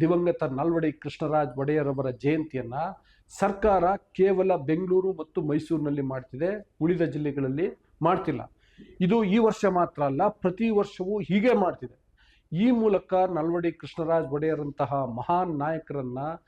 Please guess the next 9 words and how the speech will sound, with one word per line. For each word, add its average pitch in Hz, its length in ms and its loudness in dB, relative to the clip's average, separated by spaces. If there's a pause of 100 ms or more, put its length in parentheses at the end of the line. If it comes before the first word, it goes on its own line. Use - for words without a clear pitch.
(240)
ಸರ್ಕಾರ 151 600 0
ನಿರ್ಲಕ್ಷ್ಯ 151 580 0
ಮಾಡ್ತಿದೆ, 151 720 -4
ನಗಣ್ಯ 156 340 2
ಮಾಡ್ತಿದೆ. 151 760 -4 (140)
ಅದ್ರ 143 160 2
ಬಗ್ಗೆ 156 260 0
ಹೇಳ್ತೀನಿ 165 460 0
ಇವತ್ತು. 185 460 -4